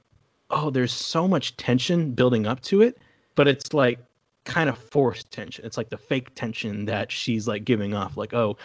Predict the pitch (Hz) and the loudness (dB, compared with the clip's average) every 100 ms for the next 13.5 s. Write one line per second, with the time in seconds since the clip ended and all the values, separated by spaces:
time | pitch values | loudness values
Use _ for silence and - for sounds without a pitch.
0 | - - 120 104 104 104 - - 110 - | -16 -2 0 0 -2 -4 -4 -4 -4 -6
1 | - 98 110 135 120 107 101 98 - - | -10 -12 -4 2 2 2 -2 -4 -8 -2
2 | 135 107 98 127 120 107 107 107 104 101 | 0 0 0 0 2 2 0 -2 -4 -2
3 | 110 104 110 95 - - - 120 107 110 | -2 -2 -6 -10 -12 -20 -2 0 0 -2
4 | 107 110 - 113 101 98 - - _ - | -4 -4 -4 -6 -6 -8 -14 -20 _ -20
5 | _ _ - - _ _ - - - 180 | _ _ -20 -20 _ _ -18 -18 -4 0
6 | 160 - _ _ - 160 165 190 170 131 | 0 -2 _ _ -2 0 0 2 2 2
7 | 143 170 127 113 120 - - 135 131 127 | 0 2 2 2 0 -2 -4 2 2 2
8 | - 135 127 123 123 117 143 120 127 185 | -2 -2 -2 -2 -2 0 0 2 0 -2
9 | - _ _ _ _ _ _ _ _ 143 | -8 _ _ _ _ _ _ _ _ 0
10 | 147 143 135 139 139 214 220 143 160 208 | 4 4 4 4 4 4 2 2 2 2
11 | - 170 170 160 156 _ _ _ 127 131 | 0 4 4 2 -4 _ _ _ 0 2
12 | 101 104 131 202 104 101 110 101 87 98 | 2 -4 -8 -8 -8 -6 -6 -8 -8 -12
13 | - - - 95 | -10 -10 -8 -8